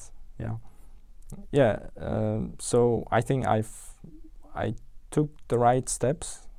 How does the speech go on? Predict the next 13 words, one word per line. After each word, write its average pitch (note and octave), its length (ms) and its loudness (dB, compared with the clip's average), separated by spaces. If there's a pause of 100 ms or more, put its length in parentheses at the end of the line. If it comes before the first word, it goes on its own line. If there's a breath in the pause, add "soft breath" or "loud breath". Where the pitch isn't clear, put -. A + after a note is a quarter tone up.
and, A2+ 460 2 (420)
uh, G#2+ 680 -2 (340)
so - 100 -6
I, G2+ 420 -4 (640 soft breath)
I, - 100 -6
I, - 640 -2 (160)
I A2+ 60 2
got A2 240 0
selected A2+ 560 -2
for, G#2+ 480 0 (420)
for A#2+ 460 -2
Chevening C3 340 0
Scholarship, C3+ 580 -2